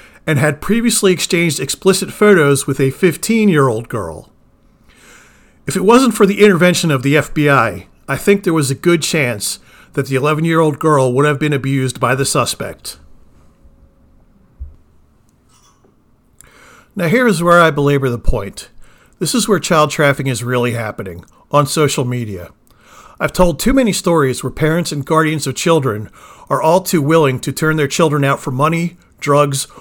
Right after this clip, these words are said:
or for their own sick pleasures. And by saying child trafficking happens on social media, that's only one place where it's happening.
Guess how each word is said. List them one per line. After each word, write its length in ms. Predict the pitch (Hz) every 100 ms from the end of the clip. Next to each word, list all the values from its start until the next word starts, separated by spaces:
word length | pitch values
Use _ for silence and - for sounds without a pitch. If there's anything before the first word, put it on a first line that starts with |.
| - _ _
or 140 | 165 160
for 80 |
their 180 | 151 139
own 200 | 151 151
sick 260 | - 143 143
pleasures. 600 | 131 117 95 87 - - _ _ _ _ _ - - _
And 60 | -
by 120 | 160
saying 280 | - 220 214
child 320 | - 190 170
trafficking 400 | - 170 - 160
happens 320 | 143 151 151
on 120 | 143 139
social 340 | 170 147 143
media, 440 | 151 147 123 110 - _ _
that's 160 | - 147
only 200 | 208 185
one 280 | 139 151 151
place 340 | - 131 -
where 120 | 131
it's 140 | 117 -
happening. 460 | 131 110 101 92